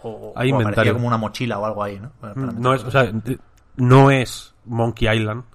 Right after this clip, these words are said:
Speaker 2: quiero decir,
Speaker 1: Mm.
Speaker 2: no es el típico, no, no es la aventu-, la aven-, el tipo de aventura gráfica en el que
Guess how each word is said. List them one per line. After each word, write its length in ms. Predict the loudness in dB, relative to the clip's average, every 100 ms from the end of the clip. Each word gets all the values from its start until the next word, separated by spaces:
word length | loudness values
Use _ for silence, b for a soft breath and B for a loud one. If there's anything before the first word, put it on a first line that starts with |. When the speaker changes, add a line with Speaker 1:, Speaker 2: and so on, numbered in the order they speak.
| -4
Speaker 2:
quiero 160 | -2 2
decir, 240 | 0 0
Speaker 1:
Mm. 60 | 2
Speaker 2:
no 180 | 2
es 300 | 2 -2 -6
el 400 | -8 -4 -2 -4
típico, 800 | -4 -2 0 2 2 2 0 -4 B B B B B B
no, 180 | -10 -6
no 120 | -2
es 40 | 2
la 100 | 2
aventu-, 320 | 0 -2 0
la 140 | 2 2
aven-, 220 | -2 -6
el 260 | -8 -8 -4
tipo 180 | 0
de 40 | 2
aventura 340 | 4 4 4
gráfica 680 | 4 0 -2 -2 0 0 0
en 140 | -4
el 200 | -6 -8
que 420 | -8 -8 -6 -8